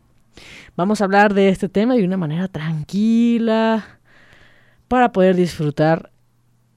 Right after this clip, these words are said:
las respuestas que nos ofrece la época medieval. ¿Por qué vamos a hablar de la filosofía medieval que, eh, plantea una manera de vida que nos va a acercar a reconocer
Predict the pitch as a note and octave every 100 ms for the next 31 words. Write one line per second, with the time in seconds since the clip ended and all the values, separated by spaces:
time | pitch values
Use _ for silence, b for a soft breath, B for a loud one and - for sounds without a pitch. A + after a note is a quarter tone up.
0 | _ D#3 D#3+ E3 - D#3+ - D3+ - D#3+
1 | - A3+ A#3 D#3 - D#3 D3 D#3+ D#3 C#3+
2 | - D3+ D3+ D#3 - - D#3+ - C#3+ -
3 | C#3 C#3 - _ - E3 E3+ F#3 E3 D#3+
4 | C#3+ A#2 A2+ - _ _ b b b -
5 | F3+ B3 B3+ B3+ A3 G3 G#3 G3 F#3+ F#3
6 | G3+ - D#3 D3 D3 - F3+ F3+ - -
7 | F3+ G3+ B3 G3+ F3+ G#3 F3+ F#3 B3+ -
8 | b b b D#3+ E3+ G3 G3+ F3 D#3+ D#3
9 | F#3+ F#3 F#3+ - F3+ E3 D#3+ D3+ E3 F3
10 | G#3 F#3+ D3+ G3 _ _ _ _ _ _
11 | _ - F3 D#3+ D3 D#3 E3 F3+ - C#3+
12 | D#3 F3 - _ _ D#3 E3 E3+ D#3 E3
13 | D#3 - - E3 F3+ F3+ B3+ B3+ - F3+
14 | F3